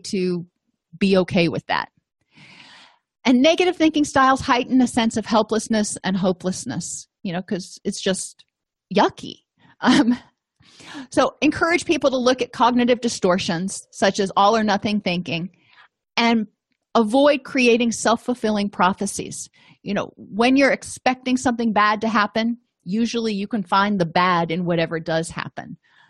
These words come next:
So encourage them to try to balance things and embrace the dialectics.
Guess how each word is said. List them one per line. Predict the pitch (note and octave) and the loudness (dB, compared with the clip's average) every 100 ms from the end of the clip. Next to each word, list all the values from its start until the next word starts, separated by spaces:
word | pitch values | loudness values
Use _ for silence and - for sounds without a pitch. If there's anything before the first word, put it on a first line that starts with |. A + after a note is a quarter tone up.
| _ | _
So | - G3+ | -6 -4
encourage | G3+ - B3 C4 A3 | -4 0 0 0 -2
them | A3+ A3 A3 - | -2 0 -2 -4
to | G#3+ G3+ G3 G3 _ _ _ _ - | -6 -4 -4 -6 _ _ _ _ -2
try | B3+ | 2
to | A#3+ | 2
balance | G3 F#3+ G3 G3+ B2+ - | 2 0 0 -2 -6 -8
things | C#3+ E3+ - | -8 -6 -2
and | F#3+ | 0
embrace | F#3 F#3 F#3 G#3 | 0 0 0 0
the | - G3 | -4 0
dialectics. | F#3+ F#3 E3+ F3 - - - | 2 2 2 -2 -6 -16 -16